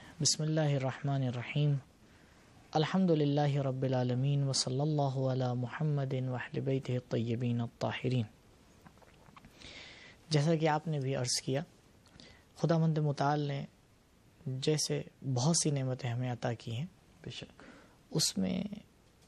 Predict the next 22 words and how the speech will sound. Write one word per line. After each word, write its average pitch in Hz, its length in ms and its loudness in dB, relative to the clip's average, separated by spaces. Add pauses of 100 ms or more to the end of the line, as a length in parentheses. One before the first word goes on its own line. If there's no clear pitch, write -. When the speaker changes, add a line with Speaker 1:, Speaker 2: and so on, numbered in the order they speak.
(220)
Speaker 1:
ایک 160 240 -2
نایاب 143 580 4 (400)
نعمت 123 460 2 (480)
Speaker 2:
جی، - 220 -10 (160)
Speaker 1:
کہ 143 100 -4
جس 131 220 2
کا 143 160 0
کوئی 123 260 -2 (800)
عدیل 147 420 4
اور 139 120 2 (100)
بدیل 135 340 4
نہیں 123 180 0
ملے 120 360 0
گا، 135 160 -2 (240)
Speaker 2:
جی، - 220 -10 (320)
Speaker 1:
وہ 156 100 4
یہی 151 320 2 (300)
نہج 127 220 2
البلاغہ 123 440 2
ہے۔ - 180 -4 (640)
Speaker 2:
بالکل۔ - 340 -14 (720)
Speaker 1:
دیکھیے، 202 300 4